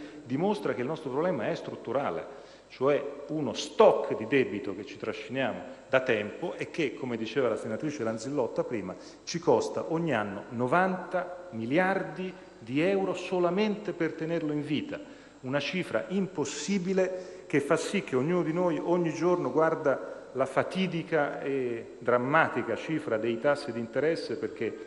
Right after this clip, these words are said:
se il tasso di interesse supera il cinque o il sei per cento, e questo vuol dire milioni e milioni e centinaia di milioni di euro in più che ci costa a ognuno di noi come contribuente del nostro Stato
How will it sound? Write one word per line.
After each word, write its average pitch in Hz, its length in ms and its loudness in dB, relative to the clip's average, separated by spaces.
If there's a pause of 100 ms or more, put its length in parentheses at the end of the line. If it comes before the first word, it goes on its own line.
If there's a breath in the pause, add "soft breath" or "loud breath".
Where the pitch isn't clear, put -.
(200 loud breath)
se - 160 -8
il 117 120 -2
tasso 143 300 4
di 120 80 0
interesse 127 460 2
supera - 340 -2
il 107 80 2
cinque 151 360 -2
o - 40 0
il 113 60 -2
sei 156 160 4
per 156 180 0
cento, 190 320 2
e 139 60 4
questo 165 200 2
vuol 135 140 4
dire 170 480 4 (1000)
milioni 165 640 6 (340)
e 143 100 -2
milioni 147 720 2
e - 120 0
centinaia 151 760 2
di 123 120 2
milioni 147 360 4
di 131 140 0
euro 156 240 8
in 156 100 2
più 185 300 -4 (160)
che - 160 -4
ci - 140 -6
costa 156 540 0
a - 80 0
ognuno 156 340 4
di 143 100 -2
noi 139 320 -2 (400 loud breath)
come 127 280 0
contribuente 139 760 0
del 113 100 0
nostro 127 300 -2
Stato 120 520 0